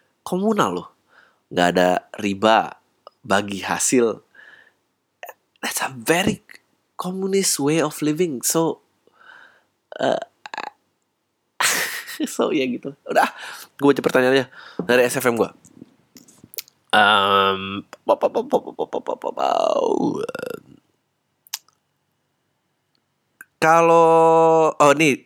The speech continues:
namanya yang tadi ku, eh, gua bahas itu adalah Widodo Sumarjo. Lu cari di Google, ketemu masih ada. Eh,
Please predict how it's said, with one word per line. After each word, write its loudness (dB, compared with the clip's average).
namanya 2
yang 0
tadi 0
ku, -2
eh, 2
gua 6
bahas 0
itu 2
adalah 4
Widodo 4
Sumarjo. 0
Lu -4
cari 2
di -4
Google, -8
ketemu -6
masih 2
ada. -4
Eh, 6